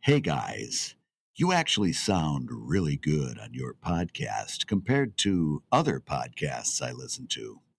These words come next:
I know Brad is planning on upgrading audio gear, but I was curious, what do you use or recommend for microphone, hardware, and software?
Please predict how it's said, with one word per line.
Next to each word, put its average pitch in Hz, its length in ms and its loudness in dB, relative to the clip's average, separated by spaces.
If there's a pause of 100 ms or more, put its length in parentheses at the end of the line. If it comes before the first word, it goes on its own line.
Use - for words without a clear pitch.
(480)
I 135 100 6
know 165 160 4
Brad 113 480 2
is 85 240 0
planning 82 540 2
on 71 180 -2
upgrading 64 680 -4 (100)
audio 98 440 0
gear, 57 460 -10 (100)
but 78 180 -6 (100)
I 156 100 2
was 175 280 0
curious, 82 800 -2 (320)
what 117 220 0
do 92 120 2
you 107 440 2
use 67 580 -2
or - 140 0
recommend 139 760 0
for 69 360 -8
microphone, 69 840 -2 (320)
hardware, 67 720 0 (380)
and - 160 -6
software? - 960 -4